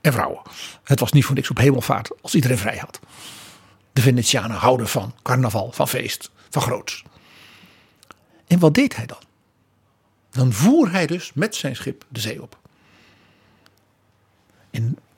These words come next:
en in elf zevenenzeventig gaf paus Alexander de derde als dank aan de Doge van Venetië voor zijn hulp met zijn vloot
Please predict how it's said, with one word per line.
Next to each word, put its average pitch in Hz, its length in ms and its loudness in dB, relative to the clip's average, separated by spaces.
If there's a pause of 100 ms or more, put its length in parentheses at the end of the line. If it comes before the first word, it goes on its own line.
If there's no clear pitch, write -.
en 113 80 -2
in 113 200 -8
elf 220 280 2
zevenenzeventig - 960 0
gaf - 300 -8
paus 202 360 2
Alexander 135 680 -2
de 113 100 -2
derde 104 380 -2 (1300)
als - 180 -8
dank 156 580 0 (260)
aan 208 200 4
de 151 100 6
Doge 147 340 6
van 117 160 2
Venetië 123 400 -2
voor 139 220 0
zijn 107 240 -4
hulp 110 520 2 (540)
met 139 200 -6
zijn 127 200 2
vloot 123 480 2